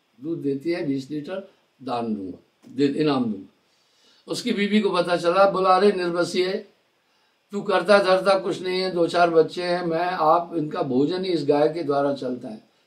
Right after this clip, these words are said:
तूने ये कैसा उद्घोषणा कर दी? कोई न कोई आकर अठारहवाँ अध्याय तुझे समझा देगा, गाय जब ले जाएगा तो हम भूखे तो मरेंगे।" उसने कहा, "पगली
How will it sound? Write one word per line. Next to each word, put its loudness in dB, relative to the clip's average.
तूने -4
ये 2
कैसा 2
उद्घोषणा 0
कर -2
दी? -4
कोई -2
न -4
कोई 4
आकर 6
अठारहवाँ 2
अध्याय 2
तुझे -4
समझा -2
देगा, 2
गाय 8
जब 4
ले 8
जाएगा 6
तो -2
हम -4
भूखे -2
तो -4
मरेंगे।" 6
उसने -4
कहा, 4
"पगली 0